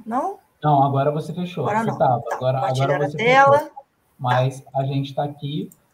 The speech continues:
Speaker 1: Tá, tá aqui, tá aqui, tá aqui, tá aqui. Não, é essa, essa aqui.
Speaker 2: Isso,
Speaker 1: Tá acabando
Speaker 2: só bota
Speaker 1: já.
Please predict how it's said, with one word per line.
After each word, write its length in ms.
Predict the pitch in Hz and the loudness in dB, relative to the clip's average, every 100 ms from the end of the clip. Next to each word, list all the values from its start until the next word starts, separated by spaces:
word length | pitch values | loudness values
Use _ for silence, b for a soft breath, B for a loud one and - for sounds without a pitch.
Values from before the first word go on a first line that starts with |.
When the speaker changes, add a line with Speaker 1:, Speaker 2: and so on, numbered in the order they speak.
| _ | _
Speaker 1:
Tá, 160 | 165 - | -6 -6
tá 120 | - | -6
aqui, 180 | - - | -8 -8
tá 100 | - | -12
aqui, 140 | - - | -14 -10
tá 100 | - | -10
aqui, 160 | - | -10
tá 100 | - | -20
aqui. 140 | - _ _ _ _ _ _ _ _ - | -20 _ _ _ _ _ _ _ _ -16
Não, 300 | 170 175 185 | -8 -6 -4
é 120 | 180 | -2
essa, 520 | 208 240 - 277 302 _ _ - _ | 0 0 2 2 2 _ _ -20 _
essa 240 | 160 - | -12 -10
aqui. 160 | - - _ _ _ _ _ _ _ _ _ - _ _ _ - | -12 -18 _ _ _ _ _ _ _ _ _ -20 _ _ _ -6
Speaker 2:
Isso, 220 | 135 120 | -4 -2
Speaker 1:
Tá 80 | 214 | 0
acabando 440 | 277 285 247 127 | 2 2 4 2
Speaker 2:
só 60 | 127 | 2
bota 180 | - | -2
Speaker 1:
já. 60 | - | -8